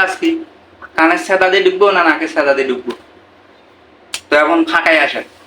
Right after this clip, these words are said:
আসেন। এখন চারটা বিয়া করলে, পুরুষ মানুষ চারটা বিয়া করলে ধরে নাও বাপের নামে একটা হয়, সাধারণত পাঁচ ছয়টা বিয়া করলে বাপের নামে একটা হবে। এখন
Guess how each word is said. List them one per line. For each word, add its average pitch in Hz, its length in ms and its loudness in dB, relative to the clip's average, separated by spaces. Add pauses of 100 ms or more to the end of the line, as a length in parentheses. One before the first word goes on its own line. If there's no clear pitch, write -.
(1120)
আসেন। 247 220 0 (220)
এখন 226 200 -2 (160)
চারটা 208 420 0 (240)
বিয়া 190 300 4
করলে, 180 240 2 (140)
পুরুষ 196 320 2
মানুষ 208 220 0
চারটা 196 240 0 (140)
বিয়া 175 240 4
করলে 190 240 6 (920)
ধরে 156 160 4
নাও 165 180 4
বাপের 147 260 2
নামে 151 200 0
একটা - 260 -4
হয়, 113 140 -2 (840)
সাধারণত 147 480 2
পাঁচ 165 180 -2
ছয়টা 156 280 0
বিয়া 151 240 4
করলে 160 180 2 (120)
বাপের 170 240 0
নামে 170 180 0
একটা - 220 -4
হবে। 110 140 -8 (1400)
এখন 170 420 4